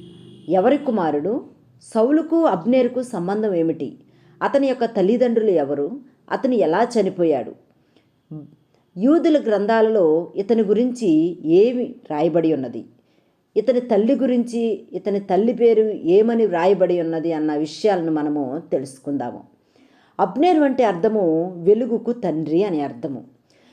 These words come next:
ఇతను బెన్యామీను గోత్రపు వాడు మరియు సౌలు పెనతండ్రి అయినటువంటి నేరు కుమారుడు మరియు సౌలు సైన్యాధిపతి కూడా. అబ్నేరు తండ్రి నేరు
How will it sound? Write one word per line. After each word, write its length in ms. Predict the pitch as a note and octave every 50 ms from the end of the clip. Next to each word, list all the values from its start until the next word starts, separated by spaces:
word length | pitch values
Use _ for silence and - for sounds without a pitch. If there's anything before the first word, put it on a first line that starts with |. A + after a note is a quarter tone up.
| _ -
ఇతను 320 | C4+ - D#4 C4 C4+ C#4
బెన్యామీను 640 | C#4 G3 E3 A3 G#3+ A3+ C#4 D#4 E4 D4+ D4+ C#4 C4
గోత్రపు 480 | G3+ G3 F#3+ F3+ - F#3 G3+ G3+ - D3+
వాడు 260 | C#3+ C3 A#2+ - - - _ _ _ _ _ _ _ _ _ -
మరియు 480 | G3+ B3 C#4 C#4+ C4 G#3+ G3 G#3 A#3+
సౌలు 400 | B3+ B3 - - A3 A#3 D4 D#4+
పెనతండ్రి 540 | F4 E4 D4+ C#4+ C#4+ C#4 C#4+ C4+ C4 A#3+ B3
అయినటువంటి 640 | A#3+ A3+ A3+ A3 G#3+ G#3 G#3 G3+ G3+ G3+ G3+ G3+ G#3
నేరు 400 | G3 E3 D#3 D#3 E3+ F#3 F#3 G3
కుమారుడు 600 | F#3+ E3 D3 D3 C#3 C#3+ C#3 C3+ C3 A#2 A2 - - _ _ _ _ _ _ _ _ _ _ _ _ -
మరియు 460 | G#3 B3+ C#4+ D4 C#4 A#3+ A3+ A#3+ C4+
సౌలు 400 | C4+ - - B3 A3 A3 B3+ C4
సైన్యాధిపతి 840 | C#4 C#4 A#3 F#3+ E3+ F3 F3 G3 G#3+ A3+ A3+ G3+ A3+ - G3 G3 F3
కూడా. 340 | - - D3 C3+ A#2 - - - _ _ _ _ _ _ _ _ _ _ _ _ -
అబ్నేరు 420 | D3+ F#3 E3+ F3+ C4 D#4 E4+ E4+ E4+
తండ్రి 380 | E4+ D4+ C#4+ C4 A#3+ C4 B3+
నేరు 640 | A#3+ G3+ F3+ F#3 G#3+ A3 G#3 G#3+ G#3 G3+ G3+ G3 -